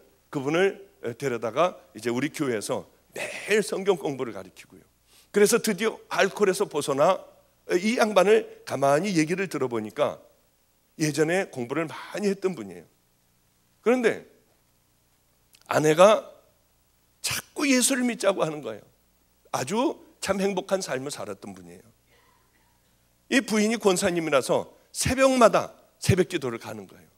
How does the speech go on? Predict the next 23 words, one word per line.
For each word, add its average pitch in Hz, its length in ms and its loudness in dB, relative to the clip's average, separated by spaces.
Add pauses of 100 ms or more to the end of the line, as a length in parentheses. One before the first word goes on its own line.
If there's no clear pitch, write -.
(240)
"여보, 127 460 0 (320)
당신도 190 380 0
갑시다." 127 460 -6 (580)
어느 123 180 -4
날 170 320 2 (320)
같이 - 320 -8
새벽 147 280 -6
기도를 135 400 -8
따라가고 104 500 -4 (500)
같이, - 340 -4
같이 151 380 -4
교회를 165 360 0
다니는 151 540 0 (180)
그런 123 280 -6
삶을 113 360 -8
살았어요. 98 480 -12 (440)
그런데 262 240 2
새벽을 202 760 4
늘 208 360 8
가지는 208 360 0
못하니까 127 680 -4 (320)
어느 123 180 0
날 180 440 4